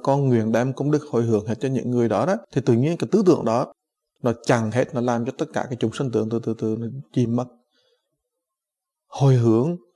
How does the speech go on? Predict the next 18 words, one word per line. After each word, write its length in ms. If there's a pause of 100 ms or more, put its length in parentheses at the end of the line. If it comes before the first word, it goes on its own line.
(380)
là 160
một 320
cái 60
đặc 220
tính 220
quan 240
trọng 220
nhất 120 (420)
để 220
mà 140
làm 280
cho 320 (520)
cái 120
tâm 220
mình 180
nó 160
đi 180
vào, 480